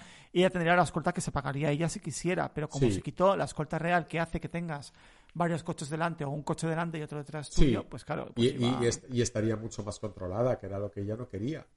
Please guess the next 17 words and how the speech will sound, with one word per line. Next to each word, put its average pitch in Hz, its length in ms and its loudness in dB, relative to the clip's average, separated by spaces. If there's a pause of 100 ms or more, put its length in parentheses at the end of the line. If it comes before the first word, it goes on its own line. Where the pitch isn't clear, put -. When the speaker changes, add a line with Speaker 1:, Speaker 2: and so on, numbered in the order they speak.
(180)
Speaker 1:
Claro, - 320 -10 (240)
claro, - 300 -12
ella 131 140 -12
no 139 100 -10
quería. 151 340 -6 (560)
Y, 269 300 6
eh, 180 540 6
su - 200 0
vida 254 160 4
post-divorcio. 143 880 -4 (300)
Eh, 165 220 2
ella 180 200 2
tuvo 208 440 4
un 170 240 -2
novio 170 280 0
que 202 120 -4
era 165 460 0